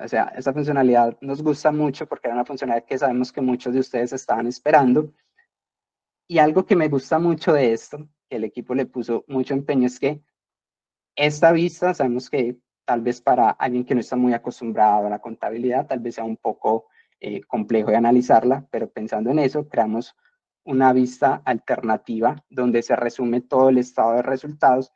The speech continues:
y donde yo como empresario para tomar decisiones voy a poder ver un resumen. Esos han sido mis ingresos, mis costos y mis gastos, y este gráfico donde yo puedo empezar a evaluar mi utilidad,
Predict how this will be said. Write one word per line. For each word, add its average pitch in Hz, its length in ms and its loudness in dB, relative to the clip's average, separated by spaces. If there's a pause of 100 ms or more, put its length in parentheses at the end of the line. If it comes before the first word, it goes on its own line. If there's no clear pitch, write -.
(280)
y 143 60 -4
donde 135 220 2
yo 135 140 2
como 156 200 -2
empresario 156 580 0
para 127 220 -2
tomar 123 240 0
decisiones 143 520 -12
voy 135 120 -4
a 117 60 -2
poder 120 240 -6
ver 117 180 -8
un 123 60 -6
resumen. 160 420 -4 (440)
Esos 120 240 -4
han 127 120 2
sido 131 140 4
mis 135 180 0
ingresos, 180 440 2
mis 139 220 -2
costos 131 320 -10
y 151 60 -4
mis 151 180 -2
gastos, 147 460 0 (500)
y 135 140 0
este 131 240 2
gráfico 135 460 2
donde 117 180 -2
yo 117 140 -2
puedo 127 160 -2
empezar 120 340 -2
a 123 240 0 (220)
evaluar 120 440 2
mi 127 140 2
utilidad, 120 560 -2